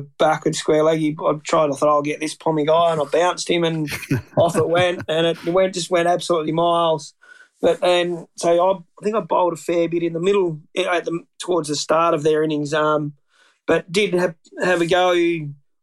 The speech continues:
Speaker 1: later on and got the treatment the same as, you know, six or seven other, eight other bowlers did. So we tried just about everything we could to get him out that day, but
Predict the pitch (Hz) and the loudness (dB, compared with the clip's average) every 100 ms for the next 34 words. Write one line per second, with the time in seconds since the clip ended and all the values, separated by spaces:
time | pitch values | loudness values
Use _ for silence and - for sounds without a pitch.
0 | - 175 175 175 202 196 180 175 156 - | -2 0 2 2 2 0 -2 -4 -8 -12
1 | - _ _ - 165 151 - 170 170 156 | -20 _ _ -4 -2 -2 0 0 0 -4
2 | 147 160 160 160 156 143 139 - _ - | -6 -2 0 0 -4 -6 -14 -18 _ -8
3 | 147 139 - 165 160 139 170 151 156 160 | -4 -4 -2 -4 -2 -2 0 2 2 0
4 | 156 143 139 165 160 151 160 160 160 147 | -2 -2 0 2 2 0 2 2 0 -2
5 | 160 151 - 160 156 160 180 170 165 170 | -2 -4 0 0 0 -2 0 0 -2 -2
6 | 170 180 190 180 170 196 175 170 160 165 | 0 2 0 -2 -2 -2 -2 -2 0 0
7 | 175 175 165 160 175 170 170 | 0 0 0 0 0 0 -4